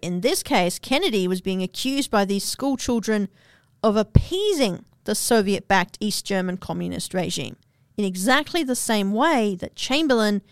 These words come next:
had appeased Hitler and the Nazis. Given that Kennedy had only just recently floundered out of the disaster that was the Bay of Pigs invasion, this umbrella from Bonn probably hit harder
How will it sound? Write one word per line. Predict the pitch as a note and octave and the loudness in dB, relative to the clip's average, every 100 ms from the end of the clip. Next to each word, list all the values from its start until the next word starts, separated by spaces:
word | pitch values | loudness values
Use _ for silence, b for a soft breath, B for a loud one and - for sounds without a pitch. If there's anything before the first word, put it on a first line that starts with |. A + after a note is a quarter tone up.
| b b _ | b b _
had | A#3+ | 0
appeased | A#3 - G3+ F#3 - | 2 2 0 -4 -4
Hitler | - - F#3 F#3 F#3 b b | -4 -2 2 2 0 b b
and | - | -8
the | F#3 | -4
Nazis. | G3 G#3+ - - - - - - _ _ _ _ _ _ _ _ _ _ - | -2 -2 -4 -10 -10 -8 -10 -12 _ _ _ _ _ _ _ _ _ _ -14
Given | E3+ D4+ F#4+ A4 G4+ A3 | -4 -2 0 -2 -2 0
that | B3 - | 0 -2
Kennedy | - C4 A#3 A#3+ | -2 0 2 0
had | A3 - | 0 0
only | A3 G#3+ G#3 F#3 | 0 2 0 0
just | G3+ G3 - F#3+ | 0 0 -2 -4
recently | G3+ A3+ - - G3+ F#3+ | 0 0 -2 -4 -2 -2
floundered | - - G#3+ G#3+ G#3+ G3 F#3 | -4 -2 2 2 2 2 2
out | F#3+ F#3 - | 2 2 0
of | F#3+ | -4
the | F#3 | -4
disaster | F#3 F#3+ F3+ F3+ G3 - F3+ F3+ | -4 -2 -2 -4 -4 -2 0 0
that | - | -4
was | F3+ F3+ E3+ | -4 -6 -6
the | F3 | -6
Bay | - D#3+ E3 | -4 -4 -4
of | F3 - | -8 -2
Pigs | F#4 C#4+ G#3+ | 0 0 0
invasion, | G#3 G3 F3 F3+ A#3+ G4 B B B - | 0 0 -2 0 0 0 B B B 2
this | C5+ - - - | 4 4 0 2
umbrella | C4+ B3+ F#3+ G#3+ A3+ G#3 | 2 4 4 4 6 4
from | - A3+ G#3+ | 2 0 2
Bonn | - G#3+ G#3 G#3 | 4 4 4 4
probably | - G#4 A#4+ F#4+ F4 D4+ G#3+ | 2 4 4 4 4 4 2
hit | G3+ - | 2 0
harder | - - G#3 G#3+ G#3 G3 | -2 2 6 6 6 2